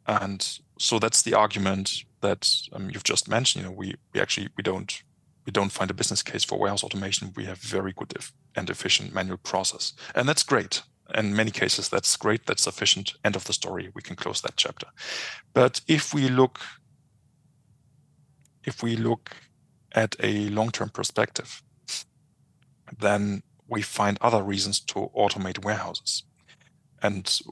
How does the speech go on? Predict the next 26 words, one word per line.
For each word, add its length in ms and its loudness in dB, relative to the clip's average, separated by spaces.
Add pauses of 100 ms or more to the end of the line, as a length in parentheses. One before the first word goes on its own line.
(360)
the 120 0
most 520 2
important 560 -4
reason 500 -2 (160)
to 100 -10
automate 460 -2
warehouses, 680 -2
in 140 0
my 160 6
opinion, 480 -4
and 240 -8
that's 420 2 (400)
being 440 -2 (360)
reflected 580 0
by 80 2
many 200 -2
conversations 580 0
I've 200 0
had 240 -2
in 80 -10
the 60 -6
past 300 0
couple 220 -8
of 140 -6
years 280 -2
with 240 -6